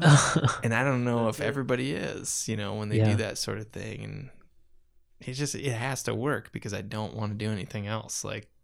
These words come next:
Speaker 2: so, you know, at the end of the day, am I gonna be like, "Oh, yeah, I didn't try hard enough, so
Speaker 3: Ugh.
Speaker 2: I'm gonna go do another job," you know, like, that, that, <laughs> just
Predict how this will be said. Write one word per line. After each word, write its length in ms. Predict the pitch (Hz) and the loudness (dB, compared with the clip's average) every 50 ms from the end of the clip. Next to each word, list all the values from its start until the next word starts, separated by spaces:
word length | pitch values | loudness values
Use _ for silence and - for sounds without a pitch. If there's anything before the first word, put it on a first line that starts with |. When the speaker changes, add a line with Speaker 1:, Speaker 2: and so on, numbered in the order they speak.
| _ _ - | _ _ -10
Speaker 2:
so, 420 | - - 110 101 98 98 98 101 - _ - - - _ _ _ _ _ _ _ _ _ _ _ _ _ | -6 -4 -2 -2 -2 -4 -6 -8 -10 _ -20 -20 -20 _ _ _ _ _ _ _ _ _ _ _ _ _
you 160 | - - 107 | -4 -2 0
know, 220 | 101 95 92 101 - | 0 2 0 -2 -4
at 140 | 107 - | -6 -6
the 80 | - 101 | -4 -4
end 140 | 104 107 107 | -2 -2 -4
of 60 | 101 | -4
the 100 | - - | -6 -6
day, 440 | 107 107 107 110 110 107 98 98 110 | -2 -2 0 0 2 0 0 -2 -4
am 120 | - 107 101 | -4 -4 -4
I 80 | 98 | -4
gonna 240 | 98 104 101 101 110 139 - _ _ - | -4 -4 -6 -8 -8 -12 -18 _ _ -10
be 120 | 156 104 104 | -8 -6 -6
like, 220 | 110 - - - - | -6 -6 -8 -8 -6
"Oh, 300 | 135 151 147 139 135 123 | -4 -2 0 0 0 0
yeah, 460 | 110 98 98 104 107 107 107 107 110 - - - - - - _ _ _ _ - _ _ _ _ _ _ _ _ _ _ _ _ _ _ _ | -2 -4 -4 -2 -2 -2 -2 -4 -6 -8 -12 -20 -20 -20 -20 _ _ _ _ -20 _ _ _ _ _ _ _ _ _ _ _ _ _ _ _
I 100 | 151 143 | 2 2
didn't 200 | 127 98 - - | 2 2 -2 -4
try 200 | - - 101 110 | -6 -4 -4 -4
hard 240 | 147 - 98 101 101 | -4 -4 -4 -4 -4
enough, 420 | 95 98 101 101 113 - - - - - - | -6 -6 -6 -6 -8 -10 -14 -18 -10 -4 -2
so 140 | 143 131 | 0 2
Speaker 3:
Ugh. 240 | 117 113 107 107 107 - | 2 2 2 0 2 0
Speaker 2:
I'm 100 | 123 117 | 0 0
gonna 180 | 110 107 104 | 0 0 -2
go 400 | 101 110 104 98 98 95 104 107 107 - - - - - - - _ _ _ _ _ - | -2 -4 -4 -2 -2 -4 -6 -8 -12 -16 -20 -20 -20 -20 -20 -20 _ _ _ _ _ -8
do 180 | 120 110 104 98 | -4 -4 -2 -2
another 220 | 101 101 101 101 | -4 -6 -6 -6
job," 420 | 110 - 107 - - 113 - - - - - | -6 -6 -8 -6 -6 -8 -8 -10 -12 -10 -8
you 100 | 113 104 | -8 -8
know, 240 | 98 98 98 98 101 | -6 -6 -8 -6 -6
like, 360 | 101 101 101 104 104 107 - | -4 -4 -4 -6 -8 -10 -8
that, 180 | - 123 117 113 | -4 -4 -4 0
that, 240 | 117 113 113 113 - - _ _ _ _ - - - - - - _ _ _ _ _ _ _ _ _ | 2 0 0 0 -4 -14 _ _ _ _ -20 -20 -20 -20 -20 -20 _ _ _ _ _ _ _ _ _
<laughs> 680 | - 160 156 - - - - - - - - _ - | -12 -12 -12 -8 -8 -8 -8 -8 -12 -18 -20 _ -12
just 300 | - 139 139 135 - - | -8 -4 -4 -4 -4 -6